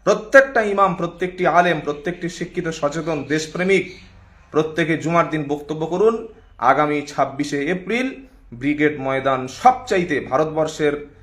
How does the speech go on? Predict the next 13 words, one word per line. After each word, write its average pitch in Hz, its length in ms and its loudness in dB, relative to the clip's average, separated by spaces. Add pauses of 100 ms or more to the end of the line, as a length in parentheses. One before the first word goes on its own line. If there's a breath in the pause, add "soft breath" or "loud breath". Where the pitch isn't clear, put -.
(260 soft breath)
ইতিহাসে 175 560 6
স্বাধীনতার 175 540 2
পরে 156 200 0
সবচাইতে 143 540 -2
বড় 135 240 -2 (760 soft breath)
যেটা 131 340 4
দাবি 135 460 4
আদায়ের, 135 380 4 (720)
মানে, 120 380 -2
সভা 175 560 4
আগামী 127 300 0
ছাব্বিশে 127 480 -4
এপ্রিল 180 380 0